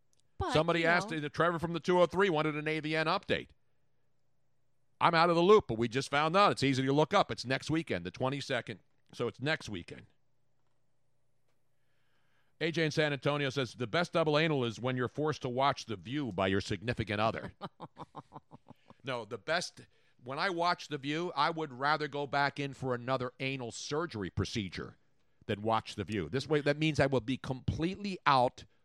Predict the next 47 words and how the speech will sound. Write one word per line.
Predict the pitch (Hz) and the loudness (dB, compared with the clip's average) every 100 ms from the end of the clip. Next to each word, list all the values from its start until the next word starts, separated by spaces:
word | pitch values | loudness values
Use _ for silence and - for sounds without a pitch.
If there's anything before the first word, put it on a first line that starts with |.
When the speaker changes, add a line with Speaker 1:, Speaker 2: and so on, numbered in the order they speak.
| - | -4
Speaker 2:
for | 123 | -2
a | |
couple | 107 - 143 160 | 0 0 0 2
of | 147 | 4
hours, | 143 107 82 90 - _ _ _ _ _ | 4 4 -2 -8 -14 _ _ _ _ _
even | 156 170 175 | -2 0 0
while | 160 156 | 0 0
that, | 135 120 104 | 0 -4 -4
that | 117 | -6
stupid | - - 165 156 120 | -4 -2 -2 -2 -4
View | 123 151 | 2 2
is | 143 | 2
on | 135 135 | 2 0
in | 120 - | -2 -4
every | 127 139 | -2 -2
doctor's | 117 139 - 143 | 2 2 2 -2
waiting | 110 127 135 131 | 0 0 0 -2
room | 135 143 156 151 _ _ | -4 -4 -4 -10 _ _
or | - - | -10 0
every | 127 135 | 0 0
hospital | 120 139 143 - 143 139 | 2 2 2 2 2 4
waiting | 131 135 | 4 4
room. | 135 147 135 _ _ - | -2 -4 -8 _ _ -4
You | |
go | 127 131 | 2 4
in | 139 | 4
there, | 139 | 2
you | 139 | 4
have | 131 | 4
an | 120 | 2
appointment, | 117 - 139 143 123 | -6 -2 -2 -2 -2
like, | 120 | -2
at | 117 | -2
around | 110 113 | 0 0
eleven | 107 117 127 | 0 0 0
or | 120 | -2
noon. | 107 117 147 156 _ _ _ | -2 -4 -4 -12 _ _ _
You're | 107 180 | -2 -2
forced | - - 180 139 - | -2 2 4 4 0
to | 123 | 0
watch | 127 131 - | 2 2 0
The | 110 | -8
View. | 92 110 - - | -4 -6 -6 4
That | 214 254 | 6 6
should | 254 220 | 2 0
be | 180 | -6
considered | 151 131 131 160 135 113 | -6 -12 -4 -2 -2 -6